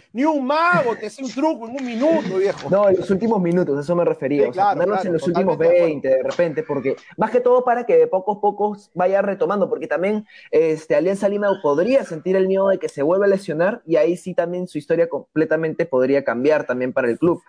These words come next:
Speaker 2: Entonces,
Speaker 1: Fue un error.
Speaker 2: este, yo creo, llevarlos de a poco,
Speaker 1: Sí,
Speaker 2: llevarlo
Speaker 1: fue un
Speaker 2: de a
Speaker 1: error
Speaker 2: poco.
Speaker 1: lo que hizo Alianza la última vez que se lesionó, por ejemplo, ¿no?
Speaker 2: Exactamente.
Speaker 1: Farfán regresó después de Brasil,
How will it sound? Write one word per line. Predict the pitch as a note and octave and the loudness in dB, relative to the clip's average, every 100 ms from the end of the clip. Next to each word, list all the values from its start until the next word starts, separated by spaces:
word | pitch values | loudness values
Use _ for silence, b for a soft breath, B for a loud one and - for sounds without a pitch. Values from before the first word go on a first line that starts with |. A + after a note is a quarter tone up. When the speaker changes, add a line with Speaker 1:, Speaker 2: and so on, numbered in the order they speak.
| B B B B | B B B B
Speaker 2:
Entonces, | C#3 C#3 D#3 D#3 | -2 0 0 0
Speaker 1:
Fue | A3 | 0
un | D#3 | 0
error. | G3 | 0
Speaker 2:
este, | D#3 | 0
yo | E3 | 0
creo, | F#3 F3+ - _ - | 0 -2 -6 _ -12
llevarlos | D3+ F#3 F#3+ A3+ A3+ A#3 G#3+ | -2 2 4 2 2 2 2
de | |
a | E3 | 2
poco, | E3+ C3 - - _ - | 0 -2 -10 -20 _ -10
Speaker 1:
Sí, | E3+ | 0
Speaker 2:
llevarlo | D#3 F3 F#3 | 4 4 2
Speaker 1:
fue | G3+ | 2
un | F#3 | 2
Speaker 2:
de | |
a | |
Speaker 1:
error | - - B3 | 0 0 0
Speaker 2:
poco. | - _ - | -4 _ -8
Speaker 1:
lo | F3 | -8
que | F3 G3 | -4 -4
hizo | G#3 G#3+ | 0 -2
Alianza | G3+ G#3 G3 G3+ | 0 -2 -2 -2
la | E3+ | -2
última | F3 F#3 F3 | -4 -4 -4
vez | E3+ | -4
que | F#3+ | -4
se | E3 | -6
lesionó, | C#3 D3+ E3 | -6 -4 -4
por | D3+ C3 | -4 -6
ejemplo, | D#3 C3 A2+ | -6 -8 -4
¿no? | C3 E3 | -2 -2
Speaker 2:
Exactamente. | - E3+ - E3 E3 D3+ E3 | -4 -6 -4 -4 -4 -4 -8
Speaker 1:
Farfán | D3+ D3+ F#3 G3 | -4 -4 -2 0
regresó | G3+ F#3+ F#3 G#3+ A3 | 0 0 -2 -2 -2
después | G#3 G#3+ A3 | -2 -2 -2
de | |
Brasil, | A3 G#3 - B3 B3 | 0 -2 -2 0 0